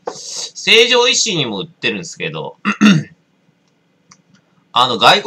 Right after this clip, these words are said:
国の、あの、イギリスの、ここはアイルランドだからアイルランドっすね。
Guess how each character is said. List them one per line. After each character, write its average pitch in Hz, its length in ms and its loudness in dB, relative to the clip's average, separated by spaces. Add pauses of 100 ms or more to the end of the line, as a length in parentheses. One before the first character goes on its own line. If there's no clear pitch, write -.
国 202 100 -4
の、 135 440 0 (360)
あ 110 160 -4
の、 104 140 -6
イ 101 60 -8
ギ 131 260 -4
リ 165 120 -2
ス 160 140 -8
の、 156 280 -2 (3250)
こ 123 160 -12
こ 160 120 -6
は 135 180 4
ア 151 80 2
イ 160 60 0
ル 156 120 -6
ラ 160 120 -2
ン 98 100 -8
ド 78 80 -8
だ 76 80 -10
か 76 80 -12
ら 80 120 -4
ア 123 80 -2
イ 139 60 -8
ル 139 60 -12
ラ 147 120 -4
ン - 40 -10
ド 71 60 -18
っ - 20 -20
す - 140 -20
ね。 - 60 -20